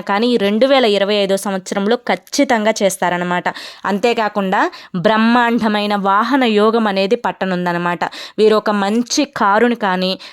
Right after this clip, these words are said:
లేదా ఒక అద్భుతమైన బైక్ని కానీ కొనుక్కుంటారనమాట.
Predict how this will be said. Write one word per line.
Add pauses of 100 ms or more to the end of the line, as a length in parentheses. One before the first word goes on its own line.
(140)
లేదా (100)
ఒక (220)
అద్భుతమైన (160)
బైక్ని
కానీ (100)
కొనుక్కుంటారనమాట.